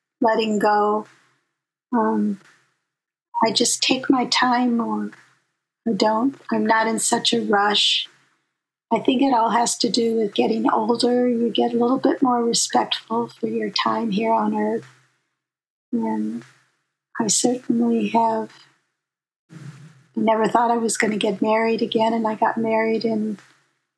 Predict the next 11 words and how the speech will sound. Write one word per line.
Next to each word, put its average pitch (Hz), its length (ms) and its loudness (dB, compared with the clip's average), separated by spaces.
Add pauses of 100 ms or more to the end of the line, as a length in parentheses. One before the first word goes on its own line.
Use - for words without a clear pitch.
(420)
May 220 380 2
of 214 160 -2
this - 320 2
year. 247 380 2
I've 233 220 -2
been 233 200 2
divorced 220 760 0 (120)
over 233 260 2
thirty 240 320 2
years. 240 640 -2 (580)
<laughs> - 220 -4